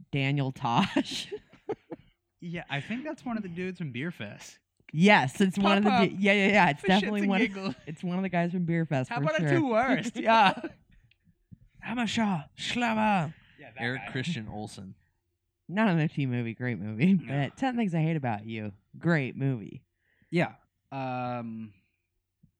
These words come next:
Speaker 2: everything about the movie's fucking fantastic. This, the, the paper that sh-, she writes at the end and the speech,
Speaker 1: The poem.
Speaker 2: the poem, and then when she leaves crying, Heath Ledger has the best face. Like, he's just so sad.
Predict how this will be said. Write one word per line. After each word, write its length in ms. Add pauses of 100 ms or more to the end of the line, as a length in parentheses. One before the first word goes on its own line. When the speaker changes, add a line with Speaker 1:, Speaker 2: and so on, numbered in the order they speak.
(300)
Speaker 2:
everything 240
about 140
the 60
movie's 220
fucking 280
fantastic. 640 (1300)
This, 240 (220)
the, 400 (140)
the 140 (120)
paper 480
that 280
sh-, 340 (160)
she 240
writes 320
at 120
the 140
end 300
and 140
the 60
speech, 580
Speaker 1:
The 60
poem. 500 (220)
Speaker 2:
the 80
poem, 580 (300)
and 100
then 60
when 80
she 140
leaves 340
crying, 600 (800)
Heath 260
Ledger 220
has 140
the 60
best 260
face. 380
Like, 100
he's 100
just 240
so 140
sad. 440